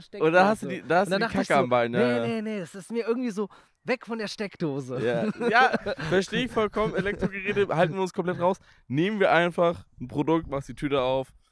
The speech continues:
Speaker 1: und greifst mit der Hand
Speaker 2: Ja,
Speaker 1: rein.
Speaker 2: was ich
Speaker 1: Nächste, was
Speaker 2: liebe,
Speaker 1: weg.
Speaker 2: was
Speaker 1: Ja.
Speaker 2: authentisch ist, was passt. Fucking Crispy Rob so,
Speaker 1: Ey,
Speaker 2: weißt
Speaker 1: aber
Speaker 2: du?
Speaker 1: es ist,
Speaker 2: Es
Speaker 1: es
Speaker 2: war nur eine
Speaker 1: sitzt ja
Speaker 2: Frage
Speaker 1: auch.
Speaker 2: der Zeit,
Speaker 1: Ja,
Speaker 2: so.
Speaker 1: voll, voll,
Speaker 2: Und,
Speaker 1: voll.
Speaker 2: und, ähm, da bin ich wirklich den, den, äh, echten harten Weg gegangen.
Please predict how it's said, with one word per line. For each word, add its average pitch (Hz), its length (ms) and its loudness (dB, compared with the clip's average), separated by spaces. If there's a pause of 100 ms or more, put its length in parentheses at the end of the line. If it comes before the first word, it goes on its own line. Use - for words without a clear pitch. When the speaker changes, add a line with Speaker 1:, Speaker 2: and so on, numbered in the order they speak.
(280)
Speaker 1:
und 110 120 -8
greifst 120 280 -2
mit 113 80 -2
der 113 60 -4
Hand 110 160 -6
Speaker 2:
Ja, 123 120 2
Speaker 1:
rein. 165 80 4
Speaker 2:
was 202 160 0
ich 190 60 -8
Speaker 1:
Nächste, 147 200 -4
was 180 60 0
Speaker 2:
liebe, 175 240 2
Speaker 1:
weg. 156 60 0
Speaker 2:
was 165 140 4
Speaker 1:
Ja. 196 140 -2
Speaker 2:
authentisch 170 360 -8
ist, 156 180 -6
was 160 180 -4
passt. 151 600 -4
Fucking - 360 -16
Crispy 147 480 -8
Rob 117 320 -6
so, 98 280 -16
Speaker 1:
Ey, 117 220 4
Speaker 2:
weißt 143 100 0
Speaker 1:
aber 147 140 -4
Speaker 2:
du? 156 60 0
Speaker 1:
es 160 120 -2
ist, 156 160 -4
Speaker 2:
Es 143 100 -4
Speaker 1:
es 160 60 0
Speaker 2:
war 175 160 4
nur 180 120 2
eine 185 120 4
Speaker 1:
sitzt - 160 -8
ja 127 60 -2
Speaker 2:
Frage 156 240 2
Speaker 1:
auch. 131 40 -8
Speaker 2:
der 117 160 -6
Zeit, 120 460 -8
Speaker 1:
Ja, 117 280 4
Speaker 2:
so. 98 120 -4
Speaker 1:
voll, 110 320 2
voll, 110 260 -4
Speaker 2:
Und, 131 240 0
Speaker 1:
voll. 95 60 0
Speaker 2:
und, 127 360 -6 (360)
ähm, 120 540 -6 (340)
da 143 200 0
bin 180 180 0
ich - 240 -6
wirklich 190 480 -8
den, 147 320 -4
den, 131 320 -6
äh, 113 280 -8 (100)
echten 185 420 -6
harten 175 360 -10
Weg 196 180 -2
gegangen. 92 420 -12